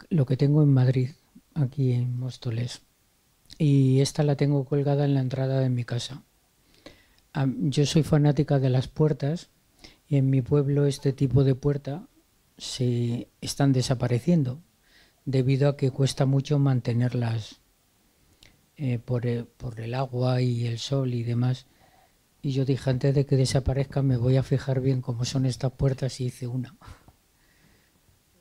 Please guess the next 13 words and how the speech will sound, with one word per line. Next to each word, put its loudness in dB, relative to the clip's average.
Y -8
la -4
verdad -4
es -14
que -4
estoy 2
bast-, -4
me 2
hubiera 2
encantado -2
dejarla -4
entreabierta, -2
pero -2